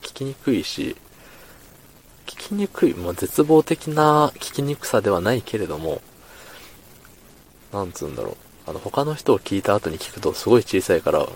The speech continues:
あの、僕のを聞くためだけに音量を上げる手間がかかってしまうっていうのがね、なんか煩わしいなと思ってしまうわけですよ。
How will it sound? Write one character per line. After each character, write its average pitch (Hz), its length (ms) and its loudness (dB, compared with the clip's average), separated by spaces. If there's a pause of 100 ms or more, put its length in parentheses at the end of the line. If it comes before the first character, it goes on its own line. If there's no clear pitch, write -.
あ 92 60 -8
の、 80 260 -4
僕 135 240 0
の 135 100 0
を 92 60 2
聞 - 140 -10
く - 100 -16
た 113 100 2
め 110 120 2
だ 87 100 0
け 104 140 -2
に 95 180 -4 (400)
音 113 180 -2
量 110 220 6
を 101 60 6
上 95 100 4
げ 104 120 6
る 101 100 2
手 - 100 -6
間 104 140 2
が - 100 -2
か - 120 -8
か - 100 -4
っ - 20 -20
て - 140 -16
し - 100 -12
ま - 60 -14
う - 60 -14
っ - 20 -16
て - 180 -14
い - 40 -8
う - 20 -14
の 60 80 -12
が 50 80 -12
ね、 62 200 -12 (880)
な 85 100 -8
ん - 20 -8
か - 160 -6
煩 87 360 2
わ 82 120 0
し - 100 -2
い 67 60 -2
な 67 180 -2
と - 120 -8
思 - 220 -6
っ - 40 -10
て - 120 -10
し - 120 -6
ま 65 80 -2
う 64 60 -2
わ - 60 -4
け - 100 -4
で - 60 -4
す - 120 -8
よ。 - 100 -6